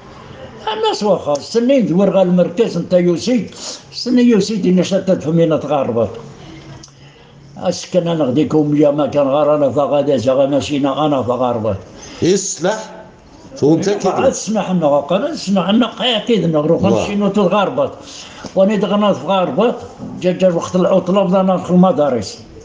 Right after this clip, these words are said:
Speaker 2: آه.
Speaker 1: كل شيء. استني يا سيد، آه، حسن الثاني ولي العهد.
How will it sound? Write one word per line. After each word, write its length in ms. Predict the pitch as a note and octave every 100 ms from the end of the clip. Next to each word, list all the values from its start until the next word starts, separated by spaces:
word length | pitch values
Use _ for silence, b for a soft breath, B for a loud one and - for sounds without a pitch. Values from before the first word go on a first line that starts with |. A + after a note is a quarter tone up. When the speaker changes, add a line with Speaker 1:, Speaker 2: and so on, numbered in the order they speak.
| - - - D2+
Speaker 2:
آه. 340 | F2 E2 B1+ -
Speaker 1:
كل 260 | D3+ C#3+ C#3
شيء. 200 | B2 G2+ - - - B B B B B B - -
استني 400 | - F#3+ F#3+ A3
يا 100 | F#3+
سيد، 280 | F3 F3 D#3+
آه، 1300 | D3 C#3+ C#3 - - - - - - - - - A#2+
حسن 340 | - E3+ -
الثاني 380 | D#3+ B2+ E3 D3+
ولي 320 | D3+ D3+ C#3+
العهد. 480 | C#3 C3 E3+ F3 -